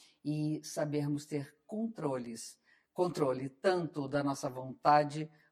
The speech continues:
quanto das nossas emoções. No signo de fogo, que tá associado a Leão, fala muito do querer, eu quero, é a vontade, vontade de ser, de viver intensamente.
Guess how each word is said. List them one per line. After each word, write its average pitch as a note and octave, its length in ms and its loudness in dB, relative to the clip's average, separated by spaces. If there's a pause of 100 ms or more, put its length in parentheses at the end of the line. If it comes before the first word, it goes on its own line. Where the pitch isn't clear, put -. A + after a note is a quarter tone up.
quanto D3 320 0
das C3+ 160 -4
nossas C3+ 480 -8 (200)
emoções. C#3 800 -4 (420)
No D3+ 80 -6
signo E3 320 -2
de D#3+ 120 -6
fogo, G#3+ 400 2
que - 80 -14
tá D#3+ 80 -2
associado D3 440 0
a D3 40 2
Leão, D3+ 420 4 (640)
fala C3+ 220 -6
muito D3 240 0
do D3 80 -2
querer, D#3 680 2
eu B2+ 220 -10
quero, C#3 580 -6 (200)
é C3+ 60 -10
a C#3 40 -8
vontade, D3 720 0
vontade C#3 420 -4
de - 40 -16
ser, C#3+ 300 -4
de - 160 -18
viver C3+ 480 -6
intensamente. C#3 1120 -2